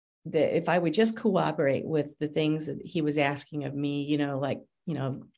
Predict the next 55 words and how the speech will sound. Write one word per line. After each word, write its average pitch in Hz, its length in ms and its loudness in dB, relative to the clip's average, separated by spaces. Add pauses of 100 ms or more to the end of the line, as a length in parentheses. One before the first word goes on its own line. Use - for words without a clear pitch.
(480)
go 175 80 6
spend 180 280 6
some - 120 -2
time 165 240 4
with 165 100 4
him 156 140 6
after, 151 440 4
uh, 151 40 2
after 147 400 4
work 151 340 2
or 151 160 2
in, 147 140 2
in 143 220 0
one 151 140 2
of 147 80 2
the 143 240 -2 (360)
towers 156 480 6
and, 147 280 4
you 160 160 0
know, 147 300 2
and 147 380 0 (200)
make 185 240 6
him 165 120 8
happy. 170 520 6
And 127 300 -2
then 151 140 2
he 160 140 0
would 147 120 2
just 151 180 -2
make 143 180 0
things 131 280 -2
so 190 220 4
easy 156 340 4
for 139 220 -4
me. 123 240 -2 (680)
And, 160 100 -2
um, 147 520 -2 (960)
you 262 140 6
know, 202 140 8
things 196 240 6
like 170 160 6
that. 160 160 8
If 156 100 2
I 240 100 8
would 269 140 4
just 240 200 0
go 233 200 10
with 254 260 2
them 170 280 4
and, 147 160 0
and 156 280 -2
just 208 200 0
roll 196 400 8
with 196 200 6
it, 151 240 -2